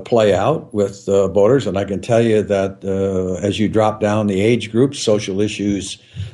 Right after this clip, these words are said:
uh, work against Republicans. Uh, and so if you look at immigration, those immigration issues, uh, as the country becomes more Hispanic, you can't afford to have,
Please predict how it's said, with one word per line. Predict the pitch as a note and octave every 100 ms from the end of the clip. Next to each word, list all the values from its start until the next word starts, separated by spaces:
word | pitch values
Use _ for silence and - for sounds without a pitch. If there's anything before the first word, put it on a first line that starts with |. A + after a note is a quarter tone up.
| - - _
uh, | D3 G2+
work | G2+ G#2 -
against | F#2 - A2+ A#2
Republicans. | A#2+ A#2 G#2+ A#2 A#2 E3+ A3 - - _ _ _
Uh, | G#2+ G#2 G#2 G2+ G2+ G2+ G2+ G2+
and | G#2 G#2
so | - A#2
if | A2
you | A#2 A2+
look | A#2 A2+
at | A2 -
immigration, | A#2+ A#2+ G#2 A2 B2 D#3 D#3+
those | F#2+ G2+
immigration | A2 A2 G#2 A2 A2+ G#2+
issues, | A2+ A#2 C3 E3 - -
uh, | G2+ G2+ F#2+ F#2+ F#2+ - _ _ -
as | G#2 G#2+
the | G#2
country | - A2+ A2+
becomes | G#2 G#2 A2+ G#2+ F#2+
more | G#2 G2+
Hispanic, | A2 - G#2 A2+ C#3 C3
you | A2+
can't | A2 A2
afford | G#2 - G#2+ G#2+
to | G2+
have, | F#2 G#2+ G2+